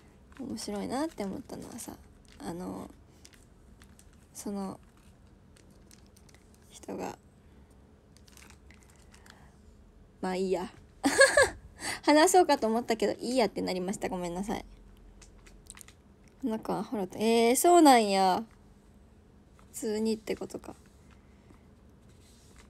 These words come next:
携帯の金、五十枚前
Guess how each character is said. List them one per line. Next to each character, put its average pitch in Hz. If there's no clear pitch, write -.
携 269
帯 277
の 277
金、 254
五 226
十 254
枚 262
前 254